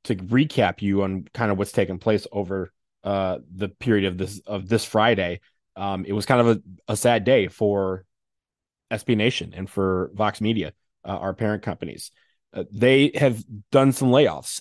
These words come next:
and within those layoffs, they've also decided to, uh, shutter several sites as well as several podcasts within their podcasting community. And unfortunately,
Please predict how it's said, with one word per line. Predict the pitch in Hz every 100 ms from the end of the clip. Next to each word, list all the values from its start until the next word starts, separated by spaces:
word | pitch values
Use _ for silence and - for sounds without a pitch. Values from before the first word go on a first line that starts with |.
| -
and | 120 117 113 107 -
within | 110 110 123 135
those | 123 104
layoffs, | 110 104 104
they've | 113 101
also | 113 117 107
decided | 104 - 113 110 104 95
to, | - 107 98 92 _ _ _ -
uh, | 104 98
shutter | - 135 123 110 104
several | - 117 107 107 98 92 _ -
sites | - 139 - - - _ _ _
as | 113 104
well | 113 107
as | -
several | 127 110 110 107 104 - _ _ _ -
podcasts | 139 123 123 92 -
within | 98 98
their | 92
podcasting | 110 92 - 92 - 90
community. | 98 101 92 85 87
And | 98
unfortunately, | 101 - 160 170 113 95 85